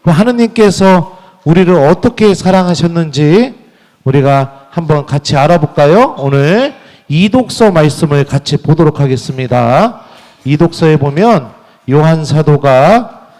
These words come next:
하느님 아버지께서 우리를 어떻게 사랑해 주셨는지 알려주고 있어요. 자, 볼까요? 자, 이독서에 보면 이렇게 요한 사도가 말합니다.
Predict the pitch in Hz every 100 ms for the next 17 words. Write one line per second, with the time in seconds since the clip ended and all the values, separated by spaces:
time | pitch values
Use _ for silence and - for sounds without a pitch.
0 | _ - 170 156 156 147 139 147 147 143
1 | - 147 127 151 147 143 135 143 135 139
2 | - 214 196 151 170 165 147 123 113 151
3 | 131 131 127 208 131 139 190 139 117 110
4 | 107 101 85 _ _ _ - _ _ _
5 | - 110 90 87 - 127 165 135 143 247
6 | 277 - - _ _ _ _ _ _ _
7 | _ _ _ _ - 92 131 160 - 165
8 | 131 135 175 262 285 220 147 185 - 151
9 | 127 143 151 135 131 120 107 101 127 117
10 | 104 95 85